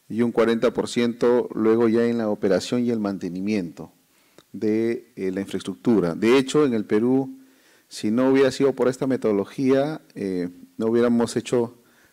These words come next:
los Panamericanos, como bien se ha dicho. Felicitamos a, al gobierno de Finlandia, quien, bueno, tiene bastante conocimiento y muchos años también de experiencia sobre esto.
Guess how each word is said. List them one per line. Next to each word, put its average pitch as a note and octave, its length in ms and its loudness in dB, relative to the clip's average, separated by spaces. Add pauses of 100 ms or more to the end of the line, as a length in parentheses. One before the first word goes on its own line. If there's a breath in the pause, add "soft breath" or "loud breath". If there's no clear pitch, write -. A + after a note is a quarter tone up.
los G#2 120 -6
Panamericanos, G#2 800 0
como F#2+ 300 0
bien G2+ 220 0
se G2+ 120 -8
ha F#2 60 -2
dicho. F2+ 440 -2 (920 soft breath)
Felicitamos A#2 1120 0 (920 loud breath)
a, F#2 640 -6 (100)
al G2+ 60 -6
gobierno G#2 360 2
de G#2 80 0
Finlandia, B2+ 640 -2
quien, F#2+ 320 -8 (200)
bueno, F#2+ 240 -2
tiene G#2+ 260 -2
bastante A2+ 880 -4 (640 soft breath)
conocimiento B2 1040 0
y F#2+ 140 -4
muchos G#2+ 380 -2
años A#2 240 0
también A2 300 -4
de A2 60 -4
experiencia A2 520 -4
sobre A#2 280 0
esto. C#3+ 320 -6